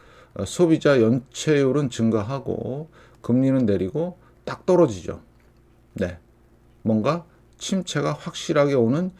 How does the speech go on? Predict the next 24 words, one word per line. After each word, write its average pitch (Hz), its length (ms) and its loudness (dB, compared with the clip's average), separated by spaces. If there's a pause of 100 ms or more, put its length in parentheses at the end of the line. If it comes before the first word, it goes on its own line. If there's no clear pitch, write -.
(140)
신호들이 139 600 -2
보인다. 85 440 -8 (300)
근데 185 280 6
물가가 123 500 2
안 87 180 -8
빠져. 80 280 -8 (680)
이거 131 100 2
심각한 165 480 -4
거거든요. 107 560 -4 (460)
어제도 123 300 2
말씀을 107 420 0
드렸지만 110 640 -8 (360)
물가는 156 460 4
안 104 180 0
빠지고, 104 320 0
그러면 160 520 0
예상 135 340 2
금리는, 110 580 -2 (460)
자, 123 480 0
지금 110 880 -2 (160)
다음 147 260 2
달에 123 400 0
B컷 165 460 2
예정이에요. 117 460 2